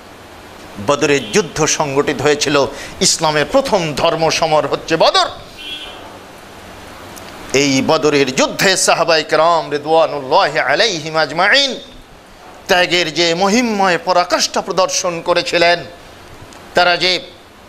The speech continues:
জান মাল এবং জীবনের যথা সর্বস্ব আল্লাহর পথে কোরবানি করে ইসলামের মশালকে দেদীপ্যমান করে পৃথিবী বুকে জ্বালিয়ে দিতে চেয়েছিলেন,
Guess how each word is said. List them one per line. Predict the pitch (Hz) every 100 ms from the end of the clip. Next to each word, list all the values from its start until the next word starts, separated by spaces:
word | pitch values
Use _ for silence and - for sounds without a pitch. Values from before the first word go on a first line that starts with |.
| - - - - - -
জান | - 190 185 170
মাল | 160 185 180 175
এবং | 180 180 170
জীবনের | 175 180 185 170
যথা | 170 190 190 180
সর্বস্ব | - 202 - 349 330 - 240
আল্লাহর | 202 190 190 190 175
পথে | 185 180
কোরবানি | - 185 113 170 240 269
করে | - 285 285 247 139 - - - - -
ইসলামের | 220 - 190 185 190 190 165 - - - - -
মশালকে | 117 143 190 - 185 175 175 185
দেদীপ্যমান | 160 185 196 - - 180 165 175 202 180 165
করে | - 175 170
পৃথিবী | 190 190 165 180 175 170 - - - - - - -
বুকে | 110 175 175 170 156
জ্বালিয়ে | 160 190 185 185 175
দিতে | 175 170
চেয়েছিলেন, | 165 180 175 170 180